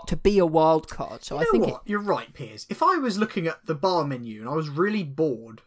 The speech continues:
Speaker 2: I would
Speaker 1: Mm.
Speaker 2: consider ordering one.
Speaker 1: If I've already had, like, four amaretto sours,
Speaker 2: Well, we
Speaker 1: like,
Speaker 2: know what you're
Speaker 1: right.
Speaker 2: like on a night out,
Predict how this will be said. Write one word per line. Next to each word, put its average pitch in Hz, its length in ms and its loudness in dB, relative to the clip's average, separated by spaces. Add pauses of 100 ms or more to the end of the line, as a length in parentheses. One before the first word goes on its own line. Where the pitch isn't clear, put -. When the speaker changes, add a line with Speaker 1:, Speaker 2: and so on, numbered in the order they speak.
(200)
Speaker 2:
I 170 100 6
would 165 300 2
Speaker 1:
Mm. 233 80 10
Speaker 2:
consider 170 440 8
ordering 117 380 -6
one. - 100 0
Speaker 1:
If 233 140 6
I've 240 180 12
already 262 220 10
had, 214 340 4
like, 175 200 2
four 180 400 6
amaretto 156 520 4
sours, 139 460 2
Speaker 2:
Well, 113 240 -8
we 117 60 -12
Speaker 1:
like, 151 80 -4
Speaker 2:
know 175 100 6
what 175 80 4
you're 165 120 4
Speaker 1:
right. 151 60 2
Speaker 2:
like 135 220 -2
on 139 60 -2
a 135 40 -2
night 131 240 -2
out, 123 200 -8